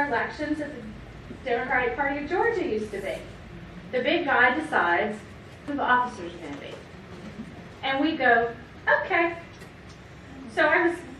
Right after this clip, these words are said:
you know, again, to be frank with you, a little disappointed there. However, our big guy happens to be the President of the United States, and he has,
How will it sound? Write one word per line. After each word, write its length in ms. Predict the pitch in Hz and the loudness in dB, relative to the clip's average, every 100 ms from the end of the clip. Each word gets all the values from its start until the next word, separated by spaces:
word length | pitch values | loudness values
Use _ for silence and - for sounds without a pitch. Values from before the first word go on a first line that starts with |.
| 285 | -4
you 80 | 254 | 0
know, 140 | 233 | 2
again, 320 | 294 359 294 | 2 2 0
to 60 | 294 | 0
be 100 | 285 | -2
frank 240 | 277 247 | 0 -2
with 120 | 233 196 | -2 -2
you, 120 | 196 | -2
a 20 | |
little 260 | 233 226 277 | -2 -4 -6
disappointed 560 | 381 370 277 226 190 | -6 -2 0 0 0
there. 360 | 185 180 - - - - | 0 0 0 -2 -10 0
However, 460 | 320 381 247 247 | 4 6 6 4
our 260 | - - - | 6 6 6
big 220 | 320 - | 4 2
guy 160 | 220 214 | 4 4
happens 400 | 214 220 220 214 | 4 2 0 -2
to 40 | |
be 100 | 214 | 0
the 60 | 208 | 0
President 380 | 226 220 220 208 | 2 2 2 -2
of 60 | 196 | -4
the 120 | 190 | -4
United 300 | 185 175 175 | -4 -4 -4
States, 400 | 165 170 - - | -4 -2 -4 -6
and 160 | 233 | -4
he 100 | 254 | 0
has, 260 | 294 294 | 2 4